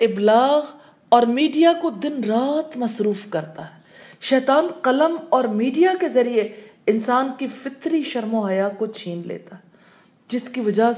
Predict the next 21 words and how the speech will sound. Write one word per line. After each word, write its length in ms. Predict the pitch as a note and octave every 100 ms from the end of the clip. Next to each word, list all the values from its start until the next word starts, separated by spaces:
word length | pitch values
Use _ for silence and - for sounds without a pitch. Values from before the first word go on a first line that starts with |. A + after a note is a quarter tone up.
| -
سے 280 | G3+ A3 A3 - - _ G3
انسان 640 | F#3+ F#3 G#3 G#3+ A#3 A#3 -
انسان 560 | E3+ D#3+ D#3 E3+ E3 E3 -
ہے۔ 100 | F3+ - - - _ F3+
یہ 260 | F#3+ A#3+
نفس 480 | G3 E3+ A3+ - -
کی 140 | -
عریانی 640 | C#4 G#3+ F#3+ F3+ F3 F3+ F3+
ہے۔ 120 | D#3+ - - - _ -
اس 220 | D#4+ F4+
عریانی 500 | D#4 C4 B3+ B3+ C4
کے 180 | - C4
لیے 340 | B3 B3+ B3+ - - _ -
قلم، 580 | A3+ A3 A#3 A#3 B3 A#3+ - _ -
آواز 600 | G3 G3 G3 G#3+ A3+ A#3 G3+ - - _ -
اور 160 | G3+
اسکرین 920 | G3+ - - - A3 A#3 B3 C4 C4 B3+ -
کام 600 | F#3+ G3 G#3 G#3 G3 G3
کر 220 | E3 D#3
رہی 340 | D#3 F3 E3
ہے۔ 120 | -